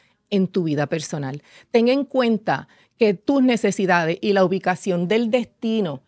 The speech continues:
al elegir un seguro de viaje antes de emprender tu próxima aventura, inclúyelo, inclúyelo en ese presupuesto. Y recuerda que en Viajando Seguros P R te proporcionamos, le proporcionamos a los viajeros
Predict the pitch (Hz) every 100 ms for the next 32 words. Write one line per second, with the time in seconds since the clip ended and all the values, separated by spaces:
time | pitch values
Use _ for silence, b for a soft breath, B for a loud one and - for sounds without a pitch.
0 | _ 196 175 156 151 160 156 - 196 208
1 | 208 214 214 208 220 220 - 170 175 214
2 | 208 - 170 151 151 143 139 170 202 -
3 | _ - 175 156 - 170 190 180 160 -
4 | 208 202 175 127 - _ _ _ _ _
5 | _ _ _ - 190 156 185 196 175 139
6 | - - 196 175 - 214 214 196 160 156
7 | - 170 180 170 - 143 151 147 - 165
8 | - b b 226 208 170 - 151 160 147
9 | 120 - b - 180 170 170 156 160 147
10 | 147 160 165 165 160 - 180 240 247 233
11 | _ 214 226 - 226 220 190 - 185 160
12 | 143 151 - _ _ _ - 180 165 135
13 | 175 175 147 165 185 202 202 233 202 170